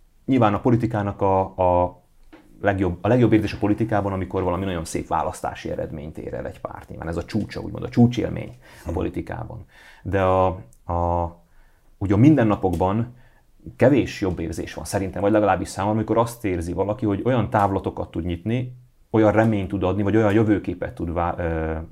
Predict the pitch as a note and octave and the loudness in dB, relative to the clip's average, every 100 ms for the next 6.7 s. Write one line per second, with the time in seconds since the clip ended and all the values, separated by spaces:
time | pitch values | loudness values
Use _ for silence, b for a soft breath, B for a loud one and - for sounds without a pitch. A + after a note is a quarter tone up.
0 | E2+ E2 F2 F#2+ G#2+ - C3 C3 B2+ B | -12 -4 -2 -2 -2 -2 -2 -4 -6 B
1 | B B G#2 A2 G2+ - E2+ E2 G2+ G#2+ | B B 0 0 0 -4 -8 -2 0 0
2 | G#2+ - - F2 E2+ G2 G2+ G#2 G2+ A2 | -2 -8 -8 -6 -4 -2 -2 -2 -4 -6
3 | - G#2+ G#2+ G#2+ F#2+ F#2+ - G2 G2 G#2+ | -4 -2 0 0 -2 -4 -4 -6 -2 -4
4 | G#2+ B B B B - - - G2+ G2 | -6 B B B B -10 -10 -4 0 0
5 | G2+ G2+ - B2 B2+ F2+ F2 D#2+ D#2+ - | 0 -2 -4 -6 -2 -2 0 -2 -4 -8
6 | E2+ - - - - - - | -8 -8 -10 -12 -14 -16 -18